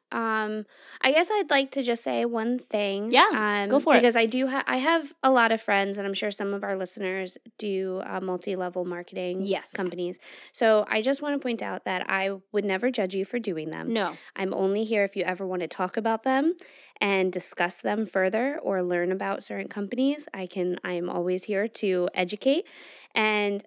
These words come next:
Speaker 1: I would implore each and every one of you that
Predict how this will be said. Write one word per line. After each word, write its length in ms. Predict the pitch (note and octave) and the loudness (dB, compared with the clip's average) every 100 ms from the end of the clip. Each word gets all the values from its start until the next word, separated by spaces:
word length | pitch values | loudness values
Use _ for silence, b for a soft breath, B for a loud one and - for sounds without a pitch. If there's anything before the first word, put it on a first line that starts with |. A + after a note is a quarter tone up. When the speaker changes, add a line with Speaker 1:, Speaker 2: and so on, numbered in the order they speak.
| _ | _
Speaker 1:
I 220 | G#3 G#3 | 0 0
would 240 | G3+ G3+ G3+ | 2 0 0
implore 680 | G3 F#3 A3+ A3+ A#3 C4 C#4 E4+ - _ | -2 -2 -2 0 0 -2 -6 -10 -20 _
each 300 | A#3 C4+ - | -4 -4 -4
and 140 | - A3+ | -4 -2
every 240 | G#3+ G#3+ | -2 -2
one 480 | G#3 G3+ G3 G#3 B3 - | 0 0 -2 -2 -6 -6
of 480 | G#3 G3+ G3 G3+ - _ _ | -4 -4 -6 -12 -20 _ _
you 260 | G#3+ G#3 G3+ | -6 -2 -2
that 300 | G3 F#3+ | -4 -6